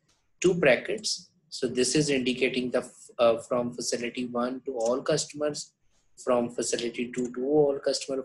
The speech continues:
from facility three to all customer, and so on. So remember that in the end we have to mention the semicolon because that is indicating the end of the command. Okay, so once we do that,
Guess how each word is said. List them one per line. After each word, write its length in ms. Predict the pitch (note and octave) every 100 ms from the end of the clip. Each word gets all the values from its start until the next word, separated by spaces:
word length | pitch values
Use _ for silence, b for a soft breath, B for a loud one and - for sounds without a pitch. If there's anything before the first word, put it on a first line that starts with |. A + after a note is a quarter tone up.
| -
from 260 | B2 A#2
facility 520 | - A#2+ - A#2 A2+ A#2+
three 240 | A#2+ B2 A#2+
to 100 | B2+
all 160 | A#2
customer, 460 | A#2 A#2 A#2+ - D3 D3 b b b -
and 240 | A#2 A2+
so 160 | - A2+
on. 200 | G2 - _ _ _ -
So 280 | - A#2
remember 440 | A#2 A#2 A#2+ B2+ C#3
that 360 | C#3+ C#3 C#3 -
in 140 | A#2+ A#2
the 80 |
end 200 | B2 A#2+
we 160 | A#2+ A#2+
have 320 | A#2+ A#2 A#2
to 80 | -
mention 640 | C3 A#2+ A2+ A2+ - A#2+
the 80 | A#2
semicolon 800 | A#2 B2 A#2 C3+ - C#3+ C#3+ D#3 D#3
because 500 | A#2+ - A2+ A2 -
that 260 | A#2 A2+
is 160 | A#2+ A#2
indicating 680 | A#2 A2+ A2+ - A#2 B2+ C3+ _ B B _ _
the 160 | B2+ -
end 280 | A#2 A#2 A#2+
of 180 | A#2+ A#2+ -
the 220 | C#3+ E3+ - _ _ -
command. 380 | D#3+ G2+ F#2+ - - _ _ _ _ - _ _ _ _ - -
Okay, 320 | - C#3+ C#3+ B B B -
so 280 | - B2+
once 420 | A#2+ A#2+ C3+ C#3 -
we 140 | D3
do 260 | D3 C3+ F3
that, 420 | D#3+ D3 D#3